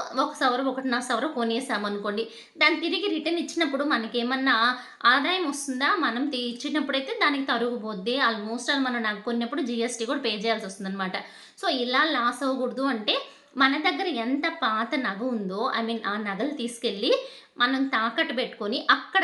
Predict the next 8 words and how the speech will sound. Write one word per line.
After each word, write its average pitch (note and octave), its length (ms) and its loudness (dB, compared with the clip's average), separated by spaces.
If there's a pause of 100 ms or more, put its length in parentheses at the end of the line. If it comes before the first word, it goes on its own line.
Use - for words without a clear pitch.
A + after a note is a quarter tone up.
(120)
కట్టేటువంటి B3 720 0
గోల్డ్ C4+ 440 2
చిట్ - 280 -2
అమౌంట్, G#3+ 380 0
గోల్డ్ B3 420 2
చిట్ C4 220 -6 (100)
కడుతుంటాం G#3+ 460 -4
కదా, G3 180 0